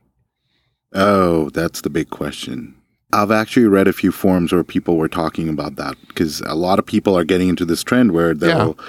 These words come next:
Speaker 1: just
Speaker 2: Yeah.
Speaker 1: change a gas-powered car, that literally take out the engine and put in
Speaker 2: Yep.
Speaker 1: an electric engine and turn it. But my question is, at that point, is it still carrying the same vin number? Like, is it still registered as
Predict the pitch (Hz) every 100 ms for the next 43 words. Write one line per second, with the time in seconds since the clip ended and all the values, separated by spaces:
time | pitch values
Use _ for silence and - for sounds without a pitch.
0 | - - 180 170 123 - 95 - 196 87
1 | 90 82 80 76 73 90 85 87 95 85
2 | 80 - 82 71 78 76 90 95 95 92
3 | - 98 90 80 95 87 85 82 - -
4 | 73 85 82 80 90 - 82 82 76 82
5 | 98 - _ _ 85 101 95 - - -
6 | 98 110 147 - 170 - 131 95 - -
7 | 98 117 - - 131 90 98 101 - 131
8 | 127 131 117 92 - 110 101 104 165 113
9 | 80 76 67 90 85 95 90 - 113 104
10 | 95 95 - - 92 - 90 85 82